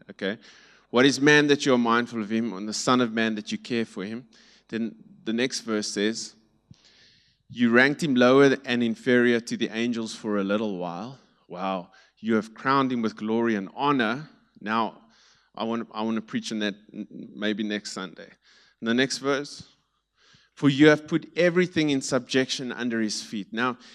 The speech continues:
if we, if we connect that, that is, uh, Genesis one. He said, "Have dominion." And now, if you, the natural mind, the natural man will say, "Yeah, he said we must farm.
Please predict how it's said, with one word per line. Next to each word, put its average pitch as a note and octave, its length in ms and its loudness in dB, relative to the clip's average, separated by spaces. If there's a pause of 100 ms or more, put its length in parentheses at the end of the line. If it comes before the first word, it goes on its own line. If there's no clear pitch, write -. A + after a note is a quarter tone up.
(100)
if C3+ 180 -4
we, G3 360 0
if D3 160 -4
we F3+ 120 -2
connect D3+ 380 -4
that, B2 200 0
that C#3 160 2
is, - 420 -6 (680)
uh, A#2 200 2
Genesis C3+ 520 -2
one. C3 220 0
He F#2 80 -8
said, B2 340 -2 (280)
"Have C3 280 0
dominion." C3+ 540 0 (1080)
And B2+ 140 -2
now, C#3 200 4 (100)
if C#3 200 -6
you, C3+ 200 -12 (180)
the C#3 160 2
natural G3+ 600 4
mind, A#2+ 760 2
the A#2 80 -6
natural D#3+ 480 0
man C3+ 340 2
will A#2 120 -4
say, C3+ 180 -2
"Yeah, D3+ 380 2
he A#2 60 -4
said C#3+ 260 -6
we C#3 80 -8
must C3+ 200 -6
farm. A#2+ 380 -4